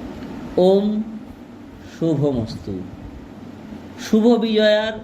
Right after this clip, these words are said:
স্নেহাশীর্বাদ ও শুভেচ্ছা জানাই সবাইকে। প্রতিকূল পরিবেশে দুর্দম লালসাদি শত্রুকে সাধন সমরে পরাভূত করে পারমার্থিক বিজয় লাভ করাই প্রকৃত বিজয়া।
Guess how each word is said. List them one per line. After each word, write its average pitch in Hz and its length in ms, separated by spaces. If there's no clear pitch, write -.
স্নেহাশীর্বাদ 196 920
ও 156 80
শুভেচ্ছা 185 560
জানাই 156 360
সবাইকে। 120 560
প্রতিকূল 214 640
পরিবেশে 214 680
দুর্দম 185 580
লালসাদি 190 760
শত্রুকে 196 500
সাধন 185 480
সমরে 190 540
পরাভূত 160 580
করে 190 300
পারমার্থিক 180 840
বিজয় 170 340
লাভ 151 400
করাই 175 380
প্রকৃত 139 380
বিজয়া। 117 600